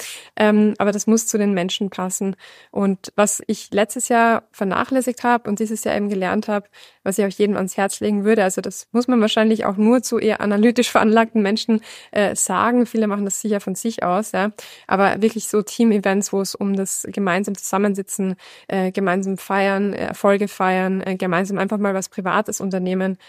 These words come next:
geht, das haben wir stark vernachlässigt und dieses Jahr eben stark eingepflegt und es hat uns wahnsinnig geholfen. Also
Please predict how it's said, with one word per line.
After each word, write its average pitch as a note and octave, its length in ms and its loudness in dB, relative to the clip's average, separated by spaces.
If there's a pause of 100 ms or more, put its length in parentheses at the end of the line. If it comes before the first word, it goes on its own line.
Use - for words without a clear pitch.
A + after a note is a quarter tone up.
(280)
geht, - 340 -2
das G3 200 0
haben G3+ 160 2
wir G3+ 100 0
stark F#3+ 300 -2
vernachlässigt A3+ 720 0
und F#3+ 160 -2
dieses G#3 240 -2
Jahr G3 180 0
eben F#3+ 160 -2
stark F#3 360 -4
eingepflegt A3 680 0
und F#3+ 100 -2
es F#3 140 -6
hat G3 140 -4
uns F#3+ 200 -6
wahnsinnig F#3+ 460 -2
geholfen. F3+ 440 -2
Also F#3 200 -6